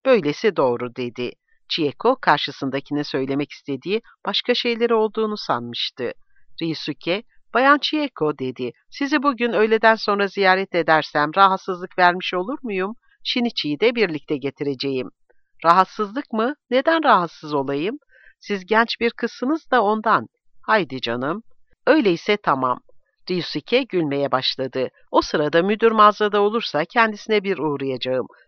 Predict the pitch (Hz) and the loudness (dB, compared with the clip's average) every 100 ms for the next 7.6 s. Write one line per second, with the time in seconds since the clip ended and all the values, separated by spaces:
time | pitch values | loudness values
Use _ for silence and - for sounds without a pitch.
0 | - 185 - 175 170 175 202 254 175 - | -6 -6 4 6 6 2 2 4 2 2
1 | 156 - - 147 - 185 208 226 151 139 | -6 -8 -8 -8 -2 -2 2 0 -2 -6
2 | - 196 139 123 123 120 - _ _ - | 2 4 4 0 -2 -4 -4 _ _ 2
3 | 180 165 165 160 165 160 156 185 226 294 | 4 4 6 6 6 0 0 -2 -2 -6
4 | - 147 - 170 135 117 - - - 175 | -6 -6 -4 -4 -2 -4 -6 -18 -2 4
5 | 156 185 285 - 254 254 202 151 151 147 | 6 6 4 4 4 4 2 2 2 0
6 | 185 196 135 214 247 247 233 247 254 254 | 0 -2 -2 -4 -2 -4 2 2 2 -2
7 | - - - 127 123 | -8 -12 -4 -2 0